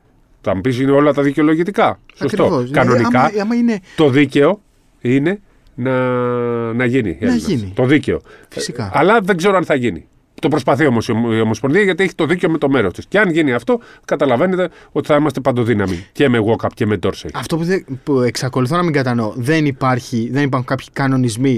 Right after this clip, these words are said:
Speaker 2: Δηλαδή να πεις ότι πάω by the book και κάνω τον Ντόρσεϊ που είναι Έλληνας,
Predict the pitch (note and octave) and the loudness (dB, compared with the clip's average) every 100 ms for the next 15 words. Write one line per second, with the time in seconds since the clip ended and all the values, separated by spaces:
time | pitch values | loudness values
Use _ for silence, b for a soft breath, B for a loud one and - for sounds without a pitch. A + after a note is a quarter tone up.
0 | G#2+ B2 C3 C#3+ D3 D#3 C#3+ C3 D3+ C3+ | 0 -2 0 0 -2 -2 -4 -2 0 2
1 | C#3 A#2+ A2 G#2+ B2+ - - b b b | 0 0 -2 -2 -6 -8 -20 b b b
2 | b _ D3 C3+ F3+ D#3+ A2+ - A#2 D#3 | b _ -6 -2 0 0 -2 -4 0 2
3 | E3 A#2+ G#2 D3 C3+ A#2 A#2+ C3+ G#3+ | 2 -2 -2 0 2 0 0 0 -4